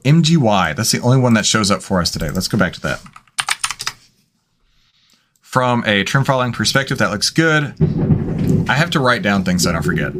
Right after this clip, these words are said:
right? So the outlier data we got, we dropped these in the relative strength data. These have already passed on the charts. Now liquidity,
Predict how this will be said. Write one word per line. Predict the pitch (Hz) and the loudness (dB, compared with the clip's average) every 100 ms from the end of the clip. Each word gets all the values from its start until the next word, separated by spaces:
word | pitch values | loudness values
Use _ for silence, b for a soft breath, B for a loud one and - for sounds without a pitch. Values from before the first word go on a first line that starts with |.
| - - - | -12 -8 -2
right? | 95 | 0
So | 101 101 | 0 0
the | |
outlier | 107 143 175 165 | 2 2 2 2
data | 139 135 131 127 | 2 2 0 -2
we | 123 | -2
got, | 107 107 | 0 0
we | 117 | -2
dropped | 113 131 147 | 0 0 0
these | 156 151 | 0 2
in | |
the | 139 | 2
relative | 127 120 | 0 0
strength | 120 110 107 | 0 0 2
data. | 104 101 - | 2 2 0
These | 107 101 | 0 0
have | 101 - | 0 0
already | 120 143 143 | 0 0 0
passed | 143 123 123 - | 0 0 0 0
on | 113 | 0
the | 117 | 0
charts. | - 104 101 - - B B B | 2 2 0 0 -2 B B B
Now | 117 117 | 0 0
liquidity, | 113 - - 233 202 110 98 113 | -2 -4 2 4 4 2 4 4